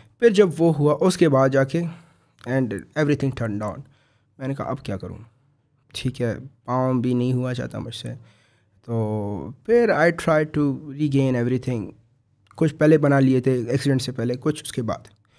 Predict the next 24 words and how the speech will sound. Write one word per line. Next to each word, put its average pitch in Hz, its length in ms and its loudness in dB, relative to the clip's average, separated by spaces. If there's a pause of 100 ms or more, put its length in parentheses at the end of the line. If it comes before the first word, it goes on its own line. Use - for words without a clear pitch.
(360)
उसके 214 220 2
बाद 175 280 6
फिर 180 100 4
ये 175 180 6
हुआ 170 180 4
कि 170 100 0
मीटअप्स 165 360 2
हुए 156 120 2
तो 151 260 -4 (200)
I 147 40 2
was 147 140 4
again, 151 280 4 (300)
अच्छा 170 180 2
जब 180 140 4
मीटअप्स 185 400 6
होते 180 200 2
थे, 165 260 0
क्वेटा 170 480 0
में 156 100 6
मीटअप्स 147 280 2
होते 127 200 -2
थे, 104 140 -10 (640)
जो 151 80 0
मेरा 156 460 6